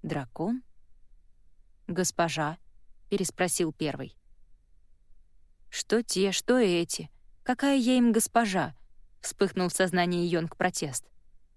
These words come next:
Но она прикусила губу и отвечать не стала. В незнакомой обстановке лучше было притвориться глухой и немой,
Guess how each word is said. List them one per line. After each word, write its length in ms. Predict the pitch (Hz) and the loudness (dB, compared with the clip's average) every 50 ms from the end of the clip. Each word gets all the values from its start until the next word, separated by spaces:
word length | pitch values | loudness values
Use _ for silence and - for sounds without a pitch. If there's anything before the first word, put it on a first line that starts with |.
| - - - - - - | -20 -20 -20 -18 -12 -6
Но 180 | - 165 175 | 0 2 4
она 200 | 180 202 233 254 | 4 4 4 2
прикусила 540 | 226 233 226 - 233 208 - - 233 226 202 | 0 -2 -2 -2 0 0 0 2 4 4 4
губу 500 | 190 170 165 165 156 160 190 233 262 - - - | 2 2 -2 -4 -2 0 2 2 2 0 -2 -2
и 80 | - 208 | 2 4
отвечать 600 | 202 202 - - 180 175 - - 196 190 - - | 4 4 2 0 -2 -4 -2 0 -2 -2 0 -2
не 100 | 190 185 | -2 -2
стала. 540 | - - - - 165 143 135 131 127 135 - - - - - - - - - - - _ - - - - - - - | -2 -4 -4 -4 -4 -4 -4 -6 -8 -12 -16 -18 -20 -20 -20 -20 -20 -20 -20 -20 -20 _ -20 -20 -20 -20 -20 -18 -8
В 80 | - 180 | -2 0
незнакомой 600 | 185 196 190 175 190 190 - - 202 202 202 190 | 2 2 4 4 4 2 4 4 4 4 6 4
обстановке 640 | 180 175 - - - 185 190 208 214 202 - - 185 | 4 2 0 0 2 2 4 2 2 0 0 0 2
лучше 320 | 190 196 208 208 - - 185 | 4 4 2 2 2 0 0
было 260 | 175 196 208 214 196 | 2 4 4 4 2
притвориться 580 | - 175 190 - 160 180 190 208 - - - | 2 0 -2 0 2 2 2 2 0 0 -2
глухой 580 | 180 156 180 185 170 - - - 202 233 226 185 | -2 2 2 2 2 2 2 4 6 6 6 6
и 20 | |
немой, 540 | 165 160 160 160 160 175 202 220 208 165 - | 4 2 0 0 0 2 2 2 2 0 -2